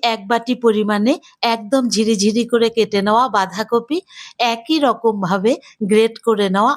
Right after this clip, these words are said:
আধখানা গাজর, আর নিয়েছি একদম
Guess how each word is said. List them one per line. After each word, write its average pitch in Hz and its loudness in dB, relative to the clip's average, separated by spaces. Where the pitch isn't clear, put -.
আধখানা 202 -2
গাজর, 185 0
আর 247 2
নিয়েছি 214 -2
একদম 214 -2